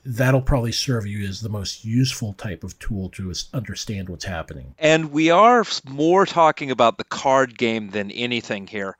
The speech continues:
Speaker 2: But, uh, for the flavor of the book and for the flavor of the role-playing game, um, there's, there's two kinds of role-playing games. There are lawyer role-playing games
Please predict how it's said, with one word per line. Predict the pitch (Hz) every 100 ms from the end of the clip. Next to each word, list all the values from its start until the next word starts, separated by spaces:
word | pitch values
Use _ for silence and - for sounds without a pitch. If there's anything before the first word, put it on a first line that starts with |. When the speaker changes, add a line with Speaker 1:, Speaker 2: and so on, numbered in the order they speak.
| _ - _ _
Speaker 2:
But, | 123 135 _ -
uh, | - 120 110 107
for | - - 156
the | 139
flavor | - 180 208 185 165
of | 127 104
the | 107
book | - 127 214 - - _
and | 120 117
for | 131
the | 117
flavor | - 135 139 123
of |
the | 107
role-playing | 101 110 131 147 - - 170 170 156
game, | 180 185 180 - - - _ _
um, | 131 131 120 113 107 104 _ _ -
there's, | 165 165 -
there's | 170 190
two | - 294 294
kinds | - 202 165
of | 139 120
role-playing | 120 113 - 101 92
games. | - 90 90 -
There | 123 123 107
are | 127 120 113 - - _
lawyer | 123 131 147 165 160 135
role-playing | 120 113 - 127 107 101
games | 104 98 98